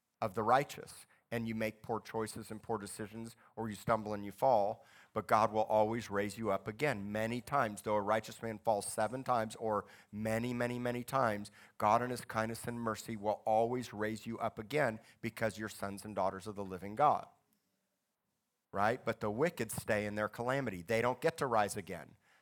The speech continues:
So when you fall, he, does he fall with you? Yes. Did, does he sin? No. But is he in you? Yes. So he has this incredible ability to resurrect you when you're down.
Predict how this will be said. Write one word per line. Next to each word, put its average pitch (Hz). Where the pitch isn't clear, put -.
So 113
when 110
you 143
fall, 117
he, 131
does 120
he 120
fall 120
with 123
you? 170
Yes. 117
Did, 110
does 123
he 160
sin? 156
No. 110
But 113
is 107
he 113
in 135
you? 151
Yes. 113
So -
he 131
has 131
this 123
incredible 147
ability 123
to 113
resurrect 117
you 104
when 104
you're 104
down. 117